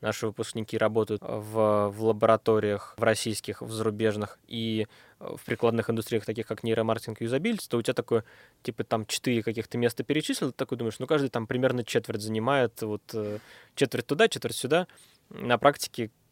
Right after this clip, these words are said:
ну, это совершенно не так, и как бы все ребята, кто там в бакалавриате, не знаю, школьников не было, кто так или иначе собирается в нейромаркетинг или хотя бы им, ну, как-то активно интересуется, они давно уже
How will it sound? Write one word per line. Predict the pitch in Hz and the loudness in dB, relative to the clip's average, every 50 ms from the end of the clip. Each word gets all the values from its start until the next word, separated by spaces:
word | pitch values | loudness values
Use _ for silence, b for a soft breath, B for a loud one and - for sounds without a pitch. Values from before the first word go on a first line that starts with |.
| _ - | _ 0
ну, | 156 147 131 | 4 4 4
это | 117 123 | 4 4
совершенно | 113 - - 123 120 - - 123 120 | 0 -2 -2 -4 0 0 0 0 0
не | 117 120 120 | 0 -2 0
так, | - 185 190 - - | 0 0 -2 -2 -4
и | 113 110 | -8 -6
как | - 117 110 | -4 -6 -4
бы | 117 117 117 113 110 110 107 101 B B B B - - - | 0 4 4 4 4 4 2 0 B B B B -20 -20 -20
все | - - - 127 | -8 -4 -2 0
ребята, | 123 120 120 123 113 - | 2 4 4 4 2 2
кто | - - - 117 113 | -2 -2 0 0 0
там | - - 110 107 | 2 0 0 0
в | 104 104 107 | -2 -4 -6
бакалавриате, | 113 - - 113 110 113 117 117 117 113 - - - 107 104 | -2 2 4 4 4 6 4 4 4 2 0 -2 -6 -6 -6
не | 104 104 104 | -6 -6 -8
знаю, | 107 101 95 | -8 -8 -8
школьников | - - 113 107 107 104 - - | -8 -8 -8 -8 -8 -10 -12 -12
не | 127 135 139 | -12 -8 -6
было, | 131 113 110 b b b b b b b b | -6 -6 -6 b b b b b b b b
кто | - - 120 | -4 -2 0
так | - 123 - - | 2 2 0 0
или | 123 | 0
иначе | 120 123 120 110 - | 0 2 0 0 -2
собирается | - 120 113 120 117 113 107 - - 110 | -4 -2 0 2 2 2 2 -2 -6 -10
в | 110 117 | -8 -4
нейромаркетинг | 117 113 113 117 113 117 117 110 - - 110 - - | -2 0 0 2 2 0 0 -2 -2 -8 -10 -10 -8
или | 113 110 | -8 -6
хотя | - 120 113 - 117 | -6 -6 -6 -6 -4
бы | 113 113 | -4 -2
им, | 110 113 - - | -4 -4 -6 -6
ну, | 143 131 113 | -6 -6 -4
как-то | - 107 101 - 113 | -4 -6 -8 -8 -10
активно | 107 - - 123 123 120 | -10 -8 -6 -6 -4 -4
интересуется, | 117 113 131 135 - - 226 208 - - B B B B B B | -4 -4 -4 -2 -2 -2 -4 -4 -6 -8 B B B B B B
они | B 117 120 127 | B -4 -2 2
давно | 120 123 117 120 127 127 123 120 | 4 4 4 4 4 4 4 4
уже | 113 110 117 117 113 113 110 113 - | 2 2 2 4 4 4 4 2 -2